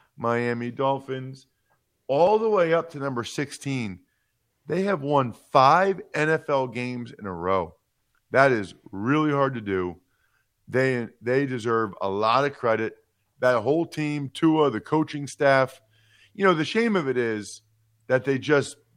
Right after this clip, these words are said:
blew so many of those games earlier because they should be in the playoff mix right now if they hadn't lost, what, seven in a row?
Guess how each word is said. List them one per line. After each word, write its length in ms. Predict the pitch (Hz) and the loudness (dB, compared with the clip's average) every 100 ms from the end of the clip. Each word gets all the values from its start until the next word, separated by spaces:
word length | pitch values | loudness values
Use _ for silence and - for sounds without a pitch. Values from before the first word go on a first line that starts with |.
| _ | _
blew 340 | 123 131 143 135 | -6 0 2 0
so 200 | - 147 | -2 -2
many 80 | |
of 80 | 143 | 0
those 160 | 131 110 | 0 -2
games 300 | 127 120 107 | -6 -6 -2
earlier 520 | 127 135 98 87 87 _ _ _ _ | 0 0 -2 -8 -14 _ _ _ _
because 300 | 127 156 135 | -4 -2 0
they 120 | 147 | -2
should 320 | 135 226 190 | -2 -2 -2
be 160 | 139 151 | -2 -4
in 120 | 135 | -4
the 80 | 113 | -4
playoff 460 | 110 127 117 107 | 0 2 2 0
mix 360 | 117 147 156 - | -2 -4 -6 -6
right 180 | 101 87 | -6 -6
now 360 | 90 87 85 - _ _ _ _ | -6 -6 -8 -14 _ _ _ _
if 120 | 123 - | -8 -2
they 140 | 127 | 2
hadn't 340 | 135 135 120 | 4 4 2
lost, 520 | 120 127 123 - - - _ _ _ _ _ | 2 4 4 2 -12 -20 _ _ _ _ _
what, 280 | 127 120 - | 0 0 -2
seven 600 | - - - 127 127 143 | -14 -12 2 2 2 -2
in 100 | 127 | -4
a 80 | 104 | -4
row? 480 | 101 107 151 202 | -2 0 -2 -6